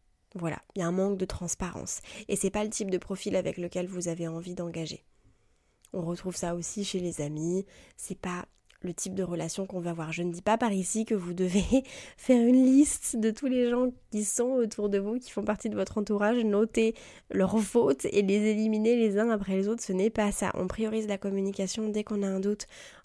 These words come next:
on échange, on en parle, on voit si on peut trouver des solutions ensemble ou pas. On ne va pas bloquer quelqu'un du jour au lendemain comme ça, surtout si c'est une personne qui a partagé notre vie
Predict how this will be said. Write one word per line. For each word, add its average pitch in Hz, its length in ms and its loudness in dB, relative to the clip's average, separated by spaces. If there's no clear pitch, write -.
on 214 160 2
échange, 208 600 0
on 208 180 0
en 196 140 0
parle, 196 360 0
on 202 100 -2
voit 202 180 0
si - 120 -4
on 208 80 -6
peut 196 100 -6
trouver 202 280 -4
des 196 100 -4
solutions 196 500 -4
ensemble 202 400 -2
ou 190 40 -4
pas. 202 240 -2
On 208 100 -4
ne 190 120 0
va 185 160 -4
pas 214 160 -2
bloquer 208 480 2
quelqu'un 214 340 -2
du 202 160 -4
jour 190 160 -4
au 190 60 0
lendemain 190 420 0
comme 185 220 -4
ça, 220 200 -2
surtout 202 300 -6
si 214 160 -6
c'est 190 120 -6
une 185 100 -6
personne 208 340 -6
qui - 80 -6
a 180 60 -6
partagé 180 400 -6
notre 185 240 -2
vie 202 160 0